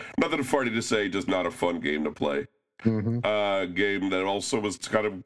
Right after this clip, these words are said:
Speaker 1: crazy was The Crow, City of Angels, came out in nineteen ninety-seven for PlayStation and the Sega Saturn. A traditional six-directional side-scrolling beat 'em up,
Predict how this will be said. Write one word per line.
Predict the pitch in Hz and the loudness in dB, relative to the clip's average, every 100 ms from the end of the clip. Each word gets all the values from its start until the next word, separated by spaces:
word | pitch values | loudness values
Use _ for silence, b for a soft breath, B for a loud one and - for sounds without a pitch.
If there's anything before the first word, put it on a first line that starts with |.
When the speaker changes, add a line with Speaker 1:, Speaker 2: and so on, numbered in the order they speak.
| - | 0
Speaker 1:
crazy | 135 139 131 | 0 2 0
was | 147 135 120 | -2 -2 -2
The | 139 | -2
Crow, | - 220 147 90 | 0 0 0 -2
City | - 113 107 | -2 0 2
of | 95 | 2
Angels, | 104 113 143 156 | 0 -2 -4 -4
came | - 92 | -2 0
out | 85 | 2
in | 78 | 0
nineteen | 80 76 82 | -2 -2 0
ninety-seven | 80 80 78 87 87 107 | 0 -2 -2 -2 -2 -4
for | 107 - | -6 -8
PlayStation | - 92 87 92 87 - 120 | 0 0 0 0 0 0 -2
and | 92 | -2
the | |
Sega | 80 85 80 80 | -2 -2 -2 -4
Saturn. | - 101 107 - _ _ _ _ _ _ - | -2 -2 -2 -10 _ _ _ _ _ _ -2
A | - | 0
traditional | 113 127 135 143 135 | 0 0 0 -2 0
six-directional | - 139 - 131 131 131 135 | -2 -2 -2 -2 -2 -2 -2
side-scrolling | 123 110 117 117 127 113 117 95 | 0 0 0 0 0 0 0 0
beat | 110 | 0
'em | 92 | 2
up, | 85 | 0